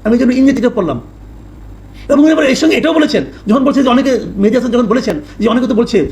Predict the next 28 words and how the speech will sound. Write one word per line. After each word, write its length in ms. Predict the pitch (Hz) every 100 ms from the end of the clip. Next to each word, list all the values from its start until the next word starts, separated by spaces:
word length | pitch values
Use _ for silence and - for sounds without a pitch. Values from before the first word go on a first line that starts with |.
| -
যে 80 | 165
দেরি 180 | 247
হয়ে 140 | 220 208
যাচ্ছে 220 | 170 202
নির্বাচন 360 | 180 143 147 139
দি-, 140 | 143
দি-, 180 | 147 143
দিতে 180 | 151 156
আপনাদের, 240 | 156 131 - - -
তখন 140 | 247
ওনার 360 | 269 269 240 196
জবাব 220 | 269 -
কি 80 | 254
দিয়েছেন? 240 | 254 254 -
হ্যাঁ, 120 | 294
বলেছে, 340 | 247 339 277 262 - - -
কেউ 120 | -
কেউ 120 | -
বলেছে। 300 | 254 247 214 - -
আবার 160 | 226 269
অনেকে 180 | 277
তো 80 | 285
এটাও 180 | 254 294
বলেছে 340 | 277 220 226 214 -
আপনি 160 | 220
পাঁচ 200 | 247 254
বছর 180 | 226 233
থাকেন, 300 | 226 214 202